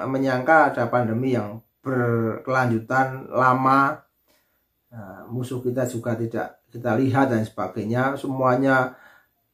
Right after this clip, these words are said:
apa namanya, basic-basic ekonomi, semua fondasi ekonomi, semuanya, hampir semuanya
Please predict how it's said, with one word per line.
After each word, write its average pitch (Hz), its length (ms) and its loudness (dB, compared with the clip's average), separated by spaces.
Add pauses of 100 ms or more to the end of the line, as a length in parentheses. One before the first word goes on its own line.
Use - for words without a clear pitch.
(160)
apa 123 320 -2
namanya, 127 400 2
basic-basic 123 560 -2
ekonomi, 127 400 2
semua 135 240 2
fondasi 120 320 2
ekonomi, 131 320 2
semuanya, 165 720 4
hampir 170 400 2
semuanya 123 880 -4